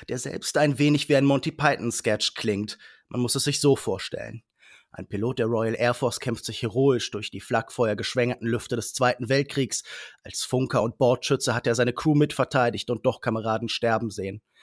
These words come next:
Als er kurz vor Weihnachten wieder in Großbritannien ist und per Anhalter vom Militärstützpunkt zu seinen Liebsten reist, bald wird er endlich wieder seine Familie sehen, von der man ihn so lange ferngehalten hat, seine geliebte Ehefrau und seine Kinder in die Arme schließen.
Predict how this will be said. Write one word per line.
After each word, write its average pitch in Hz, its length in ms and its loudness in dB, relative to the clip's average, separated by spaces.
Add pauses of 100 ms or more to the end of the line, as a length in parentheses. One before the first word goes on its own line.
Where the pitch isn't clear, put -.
(260)
Als - 160 0
er 123 60 2
kurz - 300 4
vor 147 160 4
Weihnachten 156 420 4
wieder 135 160 4
in 127 80 2
Großbritannien 147 720 2
ist 113 300 -6
und - 180 -20
per - 160 -10
Anhalter 110 440 -2
vom 107 160 -8
Militärstützpunkt 131 840 -2
zu 139 80 -4
seinen 131 240 2
Liebsten 156 320 -2
reist, 123 460 0 (480)
bald - 200 -12
wird 110 120 -4
er - 120 -4
endlich 143 460 2
wieder 120 180 -2
seine 120 200 -2
Familie 139 420 2
sehen, 131 320 2 (240)
von - 140 -16
der 98 80 -10
man 98 160 -10
ihn 107 100 -6
so 120 140 -4
lange 117 240 -2
ferngehalten 131 760 2
hat, 120 220 -4 (180)
seine 107 220 -2
geliebte 123 360 0
Ehefrau 139 540 0
und 98 140 -8
seine 110 180 -4
Kinder 156 400 4
in 113 80 -2
die 110 100 -4
Arme 110 260 2
schließen. 117 540 -4